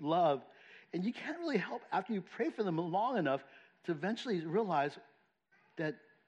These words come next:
God loves that person. And God sent his son for that person. And that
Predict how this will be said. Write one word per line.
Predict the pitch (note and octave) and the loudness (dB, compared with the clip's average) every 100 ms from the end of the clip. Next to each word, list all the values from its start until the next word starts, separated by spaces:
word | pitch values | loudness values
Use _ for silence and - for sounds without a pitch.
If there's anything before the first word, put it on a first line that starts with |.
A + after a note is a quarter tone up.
| _ - | _ -14
God | B2+ C#3 E3 | -4 -2 0
loves | D3+ D#3 G3 | 0 0 -2
that | B2+ G2 - | -4 -6 -8
person. | F#2+ F2+ F#2+ G2 _ - | -12 -10 -16 -16 _ -10
And | C#3+ | -2
God | C#3+ D3+ | -2 0
sent | E3 D3+ - - | -2 -4 -8 -8
his | - D#3+ | -2 -2
son | - - G#3+ E3 G#2 - _ _ - | -4 -4 -2 -2 -4 -10 _ _ -14
for | A#2+ | -8
that | G#2+ - | -8 -6
person. | G#2+ A2+ B2+ | -6 -6 -6
And | C3+ | -2
that | E3 | -2